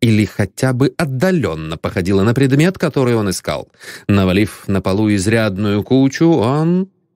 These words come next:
пошарил внутри. Под рукой шуршало полированное дерево. Стол был выпотрошен подчистую. Надо переходить дальше. Множество других полок и ящиков ждали,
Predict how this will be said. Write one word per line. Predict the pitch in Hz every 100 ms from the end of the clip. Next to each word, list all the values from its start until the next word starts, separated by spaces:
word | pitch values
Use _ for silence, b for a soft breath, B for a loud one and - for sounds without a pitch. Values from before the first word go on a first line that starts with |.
| _ -
пошарил | 143 131 - 135 131 143
внутри. | 139 156 160 - - 78 - - _ _ _ _ _ _ _ -
Под | 110 95
рукой | 104 95 123 170
шуршало | - 151 135 - - 117 123
полированное | 135 127 98 90 90 87 101 113
дерево. | 117 85 78 76 - - _ _ _ -
Стол | - 98 90 82
был | 78 87 85 80 _
выпотрошен | 95 82 82 - 85 - 107 - 127 131 -
подчистую. | - 139 - - 165 - - 226 95 - _ _ _ _ _ _ _
Надо | 92 85 82
переходить | 85 85 82 95 -
дальше. | 131 143 - - - _ -
Множество | 117 180 175 - 147
других | 143 139 123 101 101
полок | - 117 101 101 - -
и |
ящиков | 85 107 151 - 135 - 123
ждали, | 107 92 92 170 170